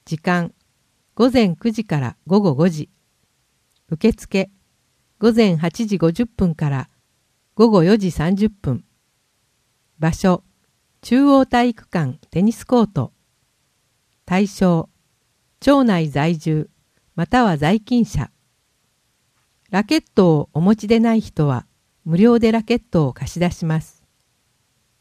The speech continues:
お子さん用の柔らかいボールもあります。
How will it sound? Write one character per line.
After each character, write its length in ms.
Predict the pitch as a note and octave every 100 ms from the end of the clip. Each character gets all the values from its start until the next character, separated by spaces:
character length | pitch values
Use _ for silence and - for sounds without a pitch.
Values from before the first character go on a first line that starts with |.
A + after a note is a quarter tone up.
| _ -
お 80 | F3
子 140 | B3
さ 160 | - A#3+
ん 120 | A#3
用 220 | A#3 A3+
の 260 | A3 G#3+ G#3+ _ _ -
柔 200 | F#3+ A#3+
ら 140 | C4+ C4+
か 160 | C4+
い 100 | A#3+
ボ 220 | E3 F#3+
ー 40 | G#3
ル 80 | G#3+
も 140 | F#3+
あ 60 | D#3
り 100 | C#3+
ま 160 | C#3+
す。 320 | - - _